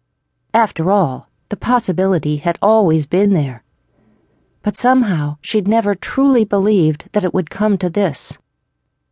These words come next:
Even now, she could hardly believe it. It had been a gunshot, hadn't it?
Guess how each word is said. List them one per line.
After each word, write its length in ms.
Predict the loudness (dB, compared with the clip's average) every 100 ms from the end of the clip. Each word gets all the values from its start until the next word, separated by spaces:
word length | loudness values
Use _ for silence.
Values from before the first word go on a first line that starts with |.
| _ _ _ _ _ _ _
Even 320 | 2 2 4 2
now, 460 | 2 0 -2 -6
she 160 | -6 -4
could 300 | -4 -6 0
hardly 340 | 0 2 0
believe 400 | 0 2 2 0
it. 180 | -2 -10 -20 _ _ _ _ _ _ _ _
It 100 | -8
had 380 | -4 0 0 0
been 160 | 0 -2
a 40 |
gunshot, 680 | -2 0 0 0 -2 -4 -6 -8
hadn't 340 | -2 0 2
it? 220 | 0 -2